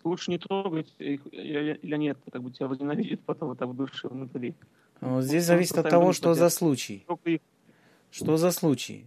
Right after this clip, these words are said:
Speaker 2: В каких-то случаях не надо трогать, а в каких-то случаях нужно всё равно сказать. Если от этого, в тех случаях, когда от этого зависят и другие люди, то надо сказать.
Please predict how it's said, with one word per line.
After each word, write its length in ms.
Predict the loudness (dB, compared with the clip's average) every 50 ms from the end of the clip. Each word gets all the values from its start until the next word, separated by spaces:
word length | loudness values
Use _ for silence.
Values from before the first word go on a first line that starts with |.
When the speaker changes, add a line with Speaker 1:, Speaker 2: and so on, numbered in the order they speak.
| -20 -20
Speaker 2:
В 60 | _
каких-то 460 | -2 -2 -2 0 0 -2 2 2 0 0
случаях 480 | 2 0 0 0 0 -2 -2 -2 -2
не 220 | 0 4 6 6 6
надо 320 | 6 4 4 2 0 0
трогать, 400 | 0 -2 -2 -2 -2 -4 -8 -10 -10 -14
а 60 | -14 -12
в 60 | -4
каких-то 440 | -4 -4 -2 -2 -6 -2 -2 -2 -2
случаях 420 | 0 -2 -2 -2 -4 -8 -6 -4
нужно 200 | -4 -2 -2 -2
всё 180 | -2 -2 -2 0
равно 260 | 0 2 0 0 -2
сказать. 500 | -4 -8 -10 -12 -10 -12 -14 -14 -16 _ _ _ _ _ -20 -20 -20 _ _ -2
Если 280 | 2 2 2 4 4
от 140 | 4 4 6
этого, 460 | 4 2 4 2 2 2 2 2 -2
в 100 | -4 -8
тех 180 | -2 0 0 0
случаях, 380 | 2 2 0 0 2 0 -4 -2
когда 380 | -2 -2 2 4 4 4 4 4
от 100 | 2 0
этого 260 | -2 0 2 0 0
зависят 460 | 2 0 0 0 0 -2 -4 -4 -4
и 40 | -2
другие 440 | 0 2 2 2 4 4 6 6 6
люди, 380 | 8 6 6 4 2 -4 -10 _ _ _ _ _ _ _ _ _ _ _ _ _ _ _
то 120 | -4 0
надо 260 | 2 4 4 4 2 0
сказать. 560 | 0 0 0 0 0 -2 -4 -6 -8 -14